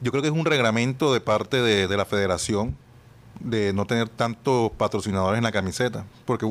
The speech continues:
hubo muchos patrocinadores que se quedaron por fuera. O sea, el, el impacto que ha tenido Titanes, eh,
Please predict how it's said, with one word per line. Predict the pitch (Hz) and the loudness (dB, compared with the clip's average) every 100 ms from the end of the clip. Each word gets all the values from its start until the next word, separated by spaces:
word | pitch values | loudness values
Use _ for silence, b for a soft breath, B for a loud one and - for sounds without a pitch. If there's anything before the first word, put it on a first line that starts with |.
| - | -4
hubo | 117 135 | -2 0
muchos | 151 190 190 | 0 -2 -2
patrocinadores | - 147 151 151 143 131 | -2 -2 -2 -2 0 0
que | 131 | 0
se | 113 | -2
quedaron | 104 98 107 | 0 2 0
por | 107 95 | -2 -4
fuera. | - 147 101 - B B B | 0 0 0 -8 B B B
O | 107 | -2
sea, | 120 110 | 2 2
el, | 107 | 0
el | 113 107 | -2 -2
impacto | 95 123 - 156 | 0 -2 0 -2
que | 151 | -2
ha | |
tenido | 147 139 143 | -2 0 0
Titanes, | 135 117 110 107 131 - B B B B B B - | -2 0 0 -2 -6 -16 B B B B B B -4
eh, | 107 101 95 90 | -2 0 -2 -4